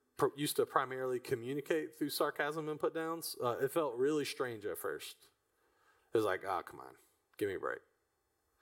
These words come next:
But the more I sat in that environment,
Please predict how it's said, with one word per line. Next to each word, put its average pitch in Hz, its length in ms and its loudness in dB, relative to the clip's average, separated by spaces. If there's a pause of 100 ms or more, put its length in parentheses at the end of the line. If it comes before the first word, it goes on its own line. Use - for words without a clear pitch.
(880)
But 117 120 4
the 117 60 4
more 156 240 0
I 170 120 2
sat 139 640 -2
in 123 100 -6
that 120 160 -2
environment, 120 760 0